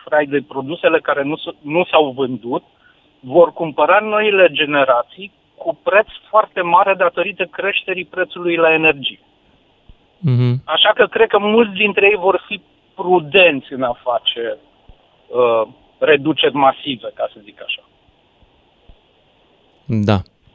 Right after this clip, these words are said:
Speaker 1: Oricum, cam, eu cam atât am avut de spus. Și da, în anii trecuți, când am avut nevoie de câte ceva, am urmărit
Speaker 2: Eu
Speaker 1: luni
Speaker 2: mă
Speaker 1: de zile
Speaker 2: uitam
Speaker 1: produsele respective.
Speaker 2: Mă uitam la o
Speaker 1: Poftim?
Speaker 2: chestie.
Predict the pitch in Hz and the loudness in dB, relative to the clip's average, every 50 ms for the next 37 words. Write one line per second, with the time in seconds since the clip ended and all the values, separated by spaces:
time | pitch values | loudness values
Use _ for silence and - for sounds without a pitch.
0 | _ _ _ _ _ - - 220 - - - - - - - - - _ - 220 | _ _ _ _ _ -2 0 0 0 0 -6 -20 -20 -20 -20 -20 -18 _ 4 4
1 | 220 - - 214 180 160 - - 214 196 190 185 180 175 185 190 185 - 190 170 | 4 4 4 2 2 2 2 2 2 2 2 0 -4 0 2 2 2 2 0 0
2 | 170 170 165 - 156 - 139 127 127 120 120 120 120 123 117 120 - - _ - | 2 0 0 0 -2 0 2 2 2 2 -4 -8 -8 -16 -18 -18 -18 -18 _ -8
3 | 151 - - - 156 147 170 196 233 247 233 214 202 196 190 190 180 185 202 208 | -2 -2 -2 -2 -2 -2 2 2 4 4 2 0 -2 -4 -6 -4 0 4 4 4
4 | 202 196 180 - 180 160 - - - 240 - - - 190 190 185 180 175 175 175 | 2 0 -8 -10 -10 -10 -10 -8 -10 -12 -12 -10 -12 -2 -2 0 0 0 -2 -2
5 | 190 190 185 175 160 165 180 180 175 160 156 151 - - 147 - 151 139 - - | -4 -4 -4 -4 -2 0 0 0 0 0 -2 -6 -6 -8 -10 -10 -10 -10 -10 -14
6 | 151 160 190 190 190 185 175 170 160 156 160 156 151 156 156 170 175 190 180 - | -12 0 2 4 4 6 6 4 4 2 -2 -10 -8 -4 -4 -4 -4 -4 -6 -8
7 | - - _ _ _ _ - 320 - 127 139 156 165 170 170 156 147 156 156 156 | -10 -20 _ _ _ _ -8 -2 2 4 4 4 4 4 2 2 2 2 2 0
8 | - - - - 135 123 127 - - 120 117 117 117 110 113 107 _ _ _ _ | -2 -2 -2 -8 -10 -8 -10 -12 -14 -14 -14 -12 -12 -12 -12 -18 _ _ _ _
9 | _ _ - 110 - - - - _ _ - _ - 139 143 147 143 139 - 165 | _ _ -20 -20 -20 -20 -20 -20 _ _ -20 _ -2 2 4 4 4 4 2 2
10 | 170 175 165 147 139 135 - 143 135 - - - 123 117 113 - | 2 4 4 4 2 2 2 0 0 -2 -2 -2 0 0 0 0